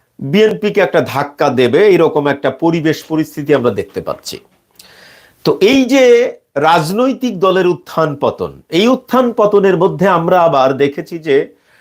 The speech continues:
বাংলাদেশের জনপ্রিয় কিছু রাজনৈ-, রাজনৈতিক নেতা বা রাজনীতিবিদ, তারা এই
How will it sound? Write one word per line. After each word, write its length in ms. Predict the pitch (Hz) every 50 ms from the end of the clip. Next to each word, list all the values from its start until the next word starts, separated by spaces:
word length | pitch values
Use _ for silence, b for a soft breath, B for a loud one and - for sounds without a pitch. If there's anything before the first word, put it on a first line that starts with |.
| b b b b b
বাংলাদেশের 960 | - 107 113 139 151 156 165 165 165 175 165 - - 202 196 185 196 196 - - _ _ _ - 123
জনপ্রিয় 680 | 127 151 151 165 196 226 208 - - 240 240 247 247
কিছু 320 | 240 247 240 214 - 220 214
রাজনৈ-, 600 | 196 185 180 160 156 185 196 208 202 - - 143
রাজনৈতিক 680 | 139 143 151 143 160 185 220 226 214 - 214 208 -
নেতা 260 | 175 175 170 - 165 151
বা 140 | 147 147
রাজনীতিবিদ, 800 | 147 147 143 143 135 170 185 214 208 - 139 120 123 127 135 156
তারা 420 | - 139 123 120 120 135 - b b b b b b b b b b b b b b -
এই 480 | 156 156 156 156 156 151 - - -